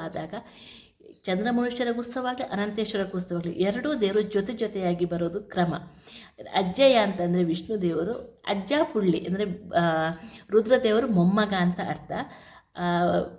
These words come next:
ವಿಷ್ಣುವಿಗೆ ಬ್ರಹ್ಮ ಮಗ, ಬ್ರಹ್ಮನ ಮಗ ರುದ್ರ ಅಂತ ಅರ್ಥ.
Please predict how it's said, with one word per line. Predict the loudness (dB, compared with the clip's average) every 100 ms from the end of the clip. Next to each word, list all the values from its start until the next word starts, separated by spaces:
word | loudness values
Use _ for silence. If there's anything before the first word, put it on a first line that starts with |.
| -8
ವಿಷ್ಣುವಿಗೆ | -6 -4 0 2 2
ಬ್ರಹ್ಮ | 0 0 2 4
ಮಗ, | 4 0 -4 -8 -8
ಬ್ರಹ್ಮನ | -2 0 0 0
ಮಗ | -2 -2 -2
ರುದ್ರ | -2 -2 0
ಅಂತ | 0 0 -2
ಅರ್ಥ. | -6 -8